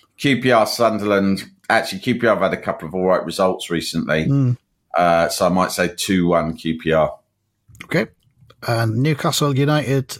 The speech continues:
Speaker 2: versus Brentford, which is, of course, Results Bot's team. Newcastle.
Speaker 1: Hmm.
Speaker 2: Saudi. Evil. Death cult.
Speaker 1: I think that it's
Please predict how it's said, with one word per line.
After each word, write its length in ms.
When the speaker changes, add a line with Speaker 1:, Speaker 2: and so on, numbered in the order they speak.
Speaker 2:
versus 380
Brentford, 640
which 160
is, 120
of 100
course, 380
Results 320
Bot's 300
team. 280
Newcastle. 500
Speaker 1:
Hmm. 800
Speaker 2:
Saudi. 480
Evil. 340
Death 180
cult. 260
Speaker 1:
I 160
think 720
that 320
it's 720